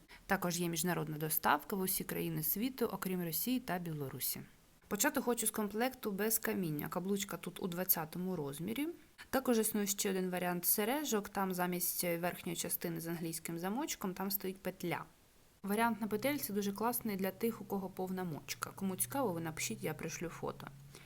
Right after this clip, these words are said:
Е, в цьому варіанті гарно занижений штифт, підійдуть навіть на низький прокол, на тонку та середню мочку підійдуть.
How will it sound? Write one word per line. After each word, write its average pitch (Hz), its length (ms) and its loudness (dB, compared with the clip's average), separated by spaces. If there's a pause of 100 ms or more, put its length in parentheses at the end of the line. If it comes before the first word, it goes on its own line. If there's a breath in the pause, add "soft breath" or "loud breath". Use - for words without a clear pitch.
(640 loud breath)
Е, 175 80 0
в - 80 -4
цьому 262 260 4
варіанті 202 440 4
гарно 180 340 -2
занижений 175 480 -2
штифт, - 500 -2
підійдуть 170 420 -4
навіть 165 300 -2
на 165 100 -2
низький 156 460 -2
прокол, 302 580 -4 (400 loud breath)
на 233 440 2
тонку 254 440 2
та 202 200 0
середню 185 460 2
мочку 147 420 -6
підійдуть. 147 680 -8